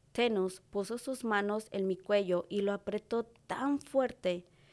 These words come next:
que perdí el conocimiento por un momento, ya que, al contrario del otro tipo, este fue extremadamente violento. Me golpeó, me mordió, me penetró con tanta brutalidad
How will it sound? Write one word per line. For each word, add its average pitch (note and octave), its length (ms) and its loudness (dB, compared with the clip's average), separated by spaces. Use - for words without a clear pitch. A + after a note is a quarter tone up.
que G#3+ 120 4
perdí G3+ 640 2
el A3+ 120 0
conocimiento F#3+ 720 0
por F#3 160 -2
un F3+ 120 2
momento, F3+ 480 -2
ya G#3 260 6
que, C4+ 380 4
al G3 200 4
contrario F#3+ 520 0
del C4 160 0
otro B3+ 240 -4
tipo, G3+ 480 -6
este F#3+ 300 -4
fue G#3 380 0
extremadamente G3 1080 -2
violento. F3 580 -2
Me G3+ 180 4
golpeó, G3+ 680 2
me A3+ 160 0
mordió, G3+ 800 0
me G3 160 0
penetró F#3+ 520 0
con A3+ 160 -2
tanta G#3+ 420 0
brutalidad G3+ 680 0